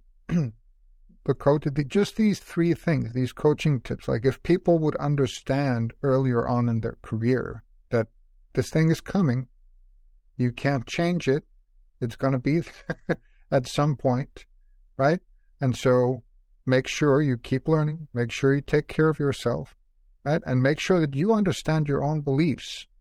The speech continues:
around this thing, um, around ageism, as, as, and how it kind of shows up, not to get stuck in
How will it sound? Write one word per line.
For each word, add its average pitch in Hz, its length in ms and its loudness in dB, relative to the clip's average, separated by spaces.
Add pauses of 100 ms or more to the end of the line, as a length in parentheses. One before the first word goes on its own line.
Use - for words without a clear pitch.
around 131 460 2
this 107 180 -2
thing, - 280 -12 (580)
um, 120 460 0 (160)
around 135 300 2
ageism, 120 580 0 (360)
as, 123 260 2
as, 120 420 -2 (560)
and 135 140 2
how 135 220 4
it 120 100 0 (160)
kind 131 220 -2
of 120 140 -6
shows 127 400 0
up, 170 200 2 (500)
not 151 300 0
to 135 520 0 (580)
get 131 220 2
stuck - 520 0
in 117 380 -2